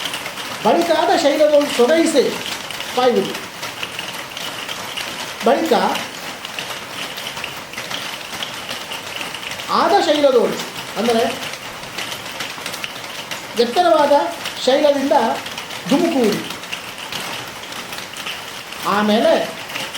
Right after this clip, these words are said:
ಪಾಯುವುದು. ಅಂತೂ ಇದುವೇ. ಆದರೆ ಶಿವನ ಜಟಾಜೂಟದಿಂದ ಧುಮುಕಿದಂಥ ಗಂಗಾ ನದಿ ಆಮೇಲೆ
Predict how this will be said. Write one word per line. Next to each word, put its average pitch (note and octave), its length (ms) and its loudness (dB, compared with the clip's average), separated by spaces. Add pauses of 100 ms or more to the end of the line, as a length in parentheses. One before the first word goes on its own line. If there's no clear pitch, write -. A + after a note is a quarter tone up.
ಪಾಯುವುದು. A#3 600 2
ಅಂತೂ F#4+ 220 4
ಇದುವೇ. C4+ 520 6 (920)
ಆದರೆ B3+ 500 4 (400)
ಶಿವನ C4+ 260 6 (100)
ಜಟಾಜೂಟದಿಂದ C#4 840 4 (380)
ಧುಮುಕಿದಂಥ C#4 460 4
ಗಂಗಾ C4 440 6
ನದಿ D#4 440 2
ಆಮೇಲೆ C4+ 640 2